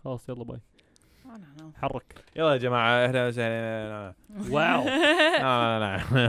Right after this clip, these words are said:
Speaker 1: يلا يا
Speaker 3: باي
Speaker 1: جماعة،
Speaker 3: باي.
Speaker 1: لازم نرجع لل-، للبركة، هي عاصفة، آه، جعفر.
Speaker 2: No, guys, well, I wish you all
Speaker 1: إيه
Speaker 2: the
Speaker 1: ده؟
Speaker 2: best و thank you for listening. خلاص ويانا هاي الحلقة. لا
Speaker 1: مم.
Speaker 2: تنسون الحلقة الجاية راح تكون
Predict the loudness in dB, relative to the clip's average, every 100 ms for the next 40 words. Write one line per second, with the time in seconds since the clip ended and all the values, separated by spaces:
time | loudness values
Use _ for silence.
0 | 6 8 8 8 8 8 10 8 8 2
1 | 4 4 4 2 0 4 6 6 4 4
2 | 2 2 4 4 2 0 -4 -6 -8 -4
3 | -2 2 4 6 6 4 0 -6 _ -12
4 | -10 -12 -14 -14 -12 -10 -8 -8 -12 -16
5 | -18 -18 -6 -6 -6 -12 -16 -20 _ _
6 | -8 -4 2 4 4 2 2 2 0 0
7 | -2 -4 0 2 4 2 2 0 -6 -8
8 | -6 -6 -8 -6 -2 -2 -4 -8 -8 -10
9 | -10 -4 -4 -4 -8 -6 -6 -4 -4 -6
10 | -8 -6 -2 -2 -2 -4 -10 -10 -10 -4
11 | -4 -4 -4 -6 -4 -6 -8 -10 -10 -10
12 | -8 -6 -6 -6 -8 -14 -14 -16